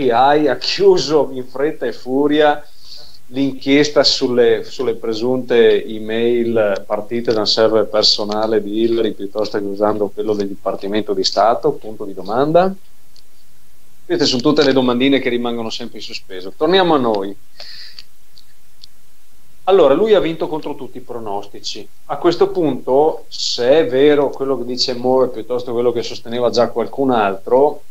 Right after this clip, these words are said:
eh, o tutta questa messa in scena delle elezioni, eh, eh, in ottimo stile statunitense,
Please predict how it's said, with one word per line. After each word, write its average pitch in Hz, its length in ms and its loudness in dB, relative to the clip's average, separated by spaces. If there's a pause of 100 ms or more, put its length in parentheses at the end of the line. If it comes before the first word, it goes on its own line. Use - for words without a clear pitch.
(140)
eh, 120 460 0
o 220 360 4
tutta 170 360 -2
questa 135 580 2
messa 120 340 0
in 127 80 -4
scena 143 320 -2
delle 127 200 -2
elezioni, 117 800 -2 (840)
eh, 95 1040 -2 (960)
eh, 90 180 -10 (640)
in 98 340 -4
ottimo 113 380 2
stile 113 380 2
statunitense, 107 960 -2